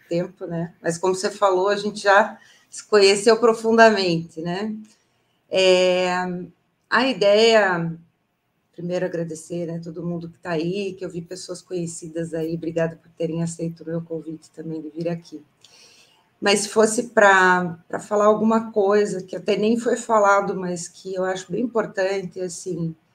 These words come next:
gente, a gente precisa sair do automático pra começar a perceber o que que tá acontecendo de verdade nas empresas.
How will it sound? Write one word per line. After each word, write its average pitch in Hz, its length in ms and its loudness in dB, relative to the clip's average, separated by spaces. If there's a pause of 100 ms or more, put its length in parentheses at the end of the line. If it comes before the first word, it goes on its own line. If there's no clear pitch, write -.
(640)
gente, 175 720 -4 (240)
a 165 80 -6
gente 165 160 -2
precisa 165 240 -8
sair 165 240 -2
do 165 100 -2
automático 165 840 -6 (460)
pra 165 120 -2
começar 170 680 -2
a 175 40 -4
perceber 202 1040 -2 (100)
o 165 120 -14
que 233 240 -6
que - 100 -16
tá 220 120 -8
acontecendo 214 840 -2
de 175 80 -2
verdade 170 460 -2
nas 170 180 -2
empresas. 156 760 -2